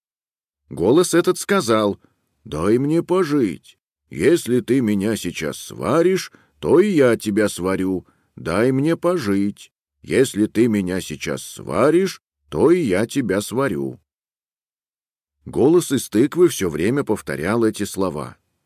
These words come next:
Женщина очень испугалась. Она охотно отнесла бы эту тыкву назад на поле,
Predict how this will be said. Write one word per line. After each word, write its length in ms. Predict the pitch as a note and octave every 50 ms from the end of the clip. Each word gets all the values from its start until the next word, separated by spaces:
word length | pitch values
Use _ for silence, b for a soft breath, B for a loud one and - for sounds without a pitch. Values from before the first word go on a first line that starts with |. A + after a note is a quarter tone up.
| _ _ _ -
Женщина 580 | C2 C2 C#2+ E2 F#2 - - B2+ C3 C#3+ C#3
очень 320 | C3+ C3 A2+ - B2 C3 C#3
испугалась. 800 | C3+ - - E3+ F3+ D#3+ D3 G2 D#2+ D#2 D2+ E2 - - - _ _ _ _ _ _ _ _ _
Она 320 | - C#2+ F2+ G#2 A2+ A#2 A#2
охотно 460 | A2 - - B2 B2+ - - G#2+ G#2
отнесла 560 | G#2 G2 - G#2 G2+ - - F2+ G2+ A2 G#2+
бы 140 | F2+ F#2+ G2+
эту 240 | G2 F#2 E2+ F#2+ D#2+
тыкву 380 | - - G#2+ G2 - F2 F#2+
назад 440 | F2+ F2+ F2 D2+ F#2 G#2+ G2 - -
на 140 | E2+ D#2+ C#2+
поле, 480 | - - C#3+ F#3+ F#3 B2+ D#2+ A1+ -